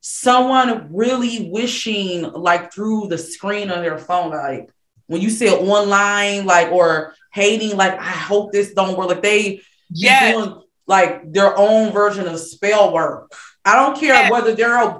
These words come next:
Speaker 1: into witchcraft or not, because I don't know, I'm getting, like, this person is, like, not, you wouldn't think it, Leo. That's the energy I'm getting. And they're saying, like, they be just so mad. They feel very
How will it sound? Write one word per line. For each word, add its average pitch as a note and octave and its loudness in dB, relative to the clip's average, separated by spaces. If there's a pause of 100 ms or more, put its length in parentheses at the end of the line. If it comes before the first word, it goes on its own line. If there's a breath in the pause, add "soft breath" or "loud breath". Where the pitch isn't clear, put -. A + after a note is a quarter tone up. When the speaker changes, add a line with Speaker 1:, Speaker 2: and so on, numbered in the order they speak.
Speaker 1:
into B3 -2
witchcraft A#3 0
or F3+ 0
not, F#3+ 2 (400)
because F#3+ 0
I G3+ 4
don't G#3+ -2
know, G#3+ -4
I'm G3+ -2
getting, G#3 -4
like, F#3+ 0
this G3 -12
person G#3 -6
is, E3+ -8
like, E3 2
not, F3 2 (220)
you G3 -4
wouldn't E3+ -4
think F#3+ -6
it, - -6 (140)
Leo. D3 -4 (440 loud breath)
That's F#3 0
the - -6
energy F3+ -2
I'm D#3 -4
getting. D#3 -6
And D#3 -2
they're F3 0
saying, F#3+ -4
like, D3+ 0 (960 loud breath)
they G3+ 4
be A#3 -2
just G#3 0
so G3+ 4
mad. G3+ 2
They F#3+ -8
feel A3+ -2
very G3+ 2